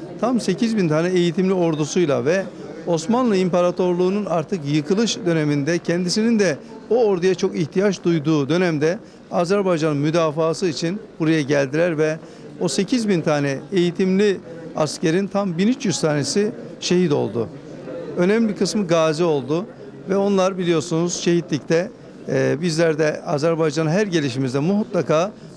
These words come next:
o şehitlikteki askerlerimizi ziyaret ederiz, onlara fatihalar okuruz. E, keza Cumhuriyetimizin kuruluş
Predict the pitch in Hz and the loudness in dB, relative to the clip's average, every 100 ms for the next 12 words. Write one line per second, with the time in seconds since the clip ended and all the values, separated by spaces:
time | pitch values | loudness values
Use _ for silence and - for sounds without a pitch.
0 | - 175 - 165 156 180 165 147 185 143 | -4 -2 2 0 0 -2 -2 0 0 0
1 | - 156 147 143 131 160 170 - - - | 0 0 2 0 0 0 -2 -6 -16 -10
2 | 123 156 151 160 185 160 185 202 - - | -2 2 4 2 0 0 0 -2 -6 -12
3 | - - - 160 156 156 185 165 131 127 | -16 -14 -4 0 2 2 0 0 -2 0
4 | 139 143 170 127 139 120 117 - - - | 0 0 0 -2 -4 -6 -6 -10 -18 -18
5 | - - - 139 135 135 127 233 233 233 | -18 -14 -4 0 2 0 0 0 2 2
6 | 240 - - - - 196 226 220 196 214 | 0 -6 -18 -16 -2 2 2 2 2 2
7 | 214 226 190 190 220 | 0 0 0 2 0